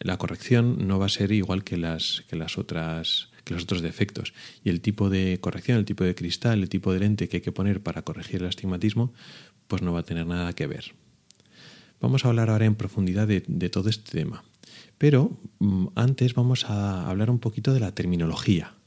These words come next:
porque, aunque, bueno, es un problema menor, eh, a la gente se confunde mucho con este tema. Eh, sabemos que el, la persona que padece astigmatismo, bueno, el nombre es el astigmatismo, pero hay un poco de confusión con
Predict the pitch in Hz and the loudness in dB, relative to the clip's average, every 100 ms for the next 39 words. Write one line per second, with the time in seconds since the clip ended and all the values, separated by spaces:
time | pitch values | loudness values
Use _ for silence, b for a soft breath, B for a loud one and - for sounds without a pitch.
0 | _ B B B _ 92 - - 87 85 | _ B B B _ -10 -8 -4 -2 0
1 | 85 - - 90 90 98 80 - 87 85 | -2 -4 -8 -6 -2 0 -2 -2 -2 -2
2 | 85 85 85 87 87 92 98 110 110 B | -2 -2 -2 -4 -4 -2 0 0 -2 B
3 | B B B _ _ 110 98 92 - 90 | B B B _ _ 2 4 4 2 -2
4 | 90 123 123 131 107 101 95 113 110 104 | 0 2 4 2 2 2 2 2 2 2
5 | 117 85 - - - - - - B B | 0 0 -4 -4 -4 -6 -10 -20 B B
6 | B B 110 92 90 87 - 98 110 104 | B B 0 2 2 2 2 4 2 2
7 | 90 - - - - - _ _ 95 90 | -2 -4 -6 -4 -4 -6 _ _ 0 0
8 | 85 90 98 98 - 92 92 92 92 92 | -2 -2 -2 -2 0 -2 0 -2 -2 -2
9 | 98 95 95 110 127 107 82 80 87 101 | 0 0 4 4 4 2 0 2 2 4
10 | 104 113 - - 82 - 85 80 78 80 | 4 2 0 -4 -4 -4 -4 -4 -2 -2
11 | 71 - B B B B - 127 127 - | -2 -8 B B B B 2 6 6 4
12 | 101 110 110 110 113 113 107 113 - 123 | 4 4 2 2 2 4 2 2 4 2
13 | 131 - _ _ - 131 147 170 | 2 -4 _ _ 2 6 6 2